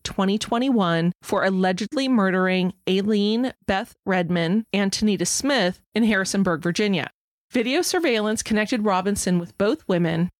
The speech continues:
and police had in their possession video of Robinson transporting his alleged victims to the empty lot in which they were found in plastic containers a short distance apart from each other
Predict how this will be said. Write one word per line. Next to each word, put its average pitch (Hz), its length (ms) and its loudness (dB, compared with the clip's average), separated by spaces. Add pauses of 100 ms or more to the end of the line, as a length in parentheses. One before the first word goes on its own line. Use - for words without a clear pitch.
(160)
and 208 140 -2
police 220 340 -2
had 202 200 -2
in 220 100 -6
their 262 140 -4
possession 185 760 0
video 254 420 2
of 190 140 0
Robinson 175 640 0
transporting 220 640 -2
his 214 160 0
alleged 190 400 0
victims 202 580 0
to - 160 -2
the 185 220 -4
empty 196 260 -2
lot 175 420 -2
in 190 140 2
which 185 200 -2
they 185 100 2
were 160 100 0
found 202 540 -2 (100)
in 196 140 0
plastic 190 460 -6
containers 180 680 -2
a - 60 -4
short - 320 -2
distance 196 380 -2
apart - 400 -4
from 269 100 -4
each 196 220 -2
other 151 340 0